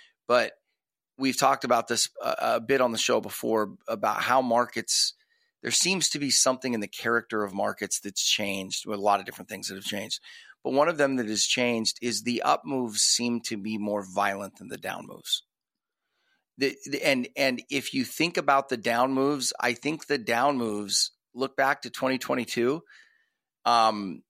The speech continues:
and certain different small periods of time, I think the down moves are kind of like an inverse bull market. You know, just kind of this higher, this, this kind of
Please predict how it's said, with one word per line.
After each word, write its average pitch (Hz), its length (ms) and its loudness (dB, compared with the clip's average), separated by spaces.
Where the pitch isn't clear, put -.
and 120 140 -2
certain 135 340 2
different 120 340 0
small 120 300 2
periods 123 280 -2
of - 60 -4
time, 123 160 2
I 131 120 4
think 190 120 -2
the 190 80 0
down 135 400 2
moves 120 300 0
are 113 80 0
kind 127 220 2
of 113 80 -2
like 113 240 0
an 117 180 -2
inverse 120 480 -2
bull 113 240 0
market. - 380 -6
You 117 80 -2
know, 127 100 2
just 123 220 0
kind 156 180 4
of 143 80 0
this 123 220 0
higher, 165 600 4
this, 127 280 0
this 131 160 2
kind 156 260 4
of 131 120 0